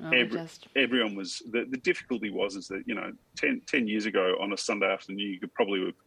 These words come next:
Speaker 2: wheeled a Weber in for the visiting hours.
Speaker 1: Mm.
Speaker 2: But nowadays, just, just with the covid protocols, my wife was allowed to visit once. She had to book
Speaker 1: Wow.
Speaker 2: in. She had to be masked.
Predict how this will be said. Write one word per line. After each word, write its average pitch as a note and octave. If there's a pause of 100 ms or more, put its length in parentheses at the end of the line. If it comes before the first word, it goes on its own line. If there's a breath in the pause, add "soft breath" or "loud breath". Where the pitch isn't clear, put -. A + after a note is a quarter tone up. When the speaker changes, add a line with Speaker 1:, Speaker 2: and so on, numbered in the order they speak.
(300 loud breath)
Speaker 2:
wheeled A2+
a G2
Weber G#2+
in F2+
for -
the F2+
visiting F#2
hours. F2 (400 soft breath)
Speaker 1:
Mm. G#3
Speaker 2:
But G#2 (240)
nowadays, G#2+
just, - (240)
just -
with G#2
the -
covid A2
protocols, G2 (100)
my G2+
wife G#2
was G#2
allowed G2
to F#2
visit F2
once. -
She -
had G2
to -
book -
Speaker 1:
Wow. E3
Speaker 2:
in. E3
She -
had F#2
to -
be F#2+
masked. A2+